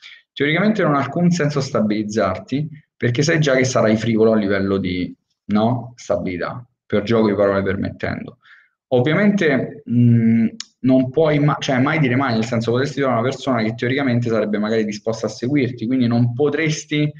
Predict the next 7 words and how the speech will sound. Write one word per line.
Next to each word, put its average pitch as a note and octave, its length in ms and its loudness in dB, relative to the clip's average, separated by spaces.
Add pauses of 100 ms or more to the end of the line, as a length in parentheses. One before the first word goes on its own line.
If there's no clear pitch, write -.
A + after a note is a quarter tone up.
(460)
doverti C3 680 -2
preservare B2+ 880 -2
delle A2 180 -2
cose B2 460 0
come A2+ 180 -2
relazioni G#2+ 400 -4
sentimentali A2+ 1040 -4